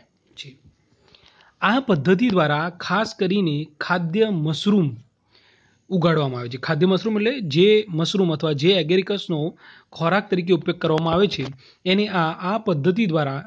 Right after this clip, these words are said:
વાનસ્પતિક પ્રજનનની આ પદ્ધતિ દ્વારા એને ઉગાડવામાં આવે છે. શું કરવામાં આવે છે કે ભાઈ, એગેરિકસની જે દ્વિતીયક કવકજાળ જે ખરી, એ દ્વિતીયક કવકજાળના નાના નાના ટુકડાઓ કરીને એને વાવવામાં આવે છે.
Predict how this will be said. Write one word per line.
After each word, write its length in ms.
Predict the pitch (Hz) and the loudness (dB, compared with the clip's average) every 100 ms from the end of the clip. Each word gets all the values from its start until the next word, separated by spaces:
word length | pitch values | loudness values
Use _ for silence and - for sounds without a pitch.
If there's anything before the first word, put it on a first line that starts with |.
| 175 | -4
વાનસ્પતિક 480 | 156 180 - 185 170 | -2 -2 -4 -4 -2
પ્રજનનની 340 | 165 175 170 | -4 -2 -2
આ 80 | 175 | -2
પદ્ધતિ 360 | 170 151 165 | -4 -4 -4
દ્વારા 220 | 151 147 143 | -4 -2 0
એને 120 | 160 | 0
ઉગાડવામાં 440 | 165 170 143 131 | 2 2 0 -4
આવે 80 | 131 | -8
છે. 100 | 143 | -8
શું 140 | 226 | -6
કરવામાં 320 | 220 214 208 208 | -2 0 0 -2
આવે 80 | |
છે 160 | 196 262 - - - - _ _ | -4 -8 -12 -20 -20 -20 _ _
કે 60 | 214 | -2
ભાઈ, 140 | 202 | 0
એગેરિકસની 680 | 233 175 165 214 226 226 233 | -2 -2 0 0 0 -4 -4
જે 140 | 214 208 | -2 -2
દ્વિતીયક 400 | 170 147 226 233 | -2 -4 -8 -4
કવકજાળ 420 | 185 170 147 147 | -2 -2 0 -2
જે 120 | 143 | -2
ખરી, 300 | 139 123 139 - _ _ _ | -6 -6 -8 -10 _ _ _
એ 80 | 202 | -4
દ્વિતીયક 400 | 190 151 202 214 | -2 0 0 -2
કવકજાળના 560 | 180 160 143 143 143 190 | -2 -4 -4 -4 -2 -2
નાના 300 | 160 135 180 | -2 0 0
નાના 260 | 165 160 | 0 0
ટુકડાઓ 640 | 175 147 170 180 143 165 - _ _ _ _ _ _ _ _ _ _ - | -2 -4 0 0 2 -2 -6 _ _ _ _ _ _ _ _ _ _ 0
કરીને 320 | 180 226 165 | 2 4 2
એને 260 | 170 180 | 0 0
વાવવામાં 460 | 185 156 156 139 123 | 2 2 2 0 -4
આવે 160 | 127 123 | -10 -12
છે. 160 | - | -14